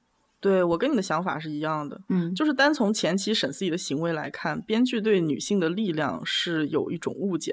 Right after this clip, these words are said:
Speaker 1: 的。
Speaker 2: 的确是编剧对女性力量的误解。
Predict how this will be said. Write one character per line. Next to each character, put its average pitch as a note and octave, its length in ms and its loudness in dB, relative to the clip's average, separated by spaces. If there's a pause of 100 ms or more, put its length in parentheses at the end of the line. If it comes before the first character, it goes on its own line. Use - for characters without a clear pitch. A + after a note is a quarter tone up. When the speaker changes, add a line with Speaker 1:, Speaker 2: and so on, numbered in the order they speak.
(120)
Speaker 1:
的。 F3+ 100 -20 (680)
Speaker 2:
的 G3+ 140 6
确 D#4+ 220 6
是 B3+ 160 6
编 G#3+ 320 6
剧 A3 180 2
对 G3+ 380 4
女 E3 160 4
性 F#3+ 200 2
力 F#3+ 120 4
量 F3 180 2
的 E3+ 60 2
误 F#3 240 2
解。 - 260 -4